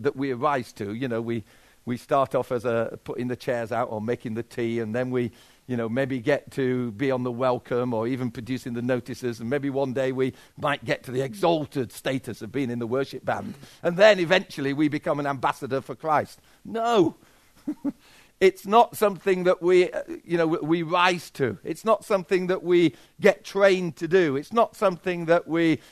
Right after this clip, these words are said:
when we get to the top of the greasy tree, oh, we become one of those apostle-like persons,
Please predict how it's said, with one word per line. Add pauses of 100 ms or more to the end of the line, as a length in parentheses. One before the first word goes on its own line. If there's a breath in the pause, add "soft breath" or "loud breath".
(120)
when
we
get
to
the
top
of
the
greasy
tree,
oh,
we
become
one
of
those
apostle-like
persons,